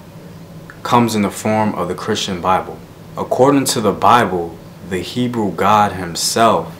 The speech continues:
compared his love to the Israelites for his love for black people. Wow. In the book of Amos, explaining how much he loves his chosen people,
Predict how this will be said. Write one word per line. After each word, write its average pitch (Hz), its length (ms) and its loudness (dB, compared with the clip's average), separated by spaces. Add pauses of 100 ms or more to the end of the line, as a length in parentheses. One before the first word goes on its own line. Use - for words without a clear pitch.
compared 117 540 4
his 95 220 -2
love 101 600 2
to - 160 -6
the 90 240 -6
Israelites 95 760 0 (520)
for 101 320 -2
his 92 180 -4
love 101 300 2
for 87 180 -10
black 90 480 0
people. 82 300 -14 (520)
Wow. - 340 -2 (720)
In 98 80 -6
the 95 60 -4
book 127 220 0
of 85 180 4
Amos, 110 760 0 (100)
explaining 113 500 2
how 110 140 2
much 110 240 0
he 101 100 -2
loves 104 380 4
his 95 180 -4
chosen 95 460 0
people, 87 500 -4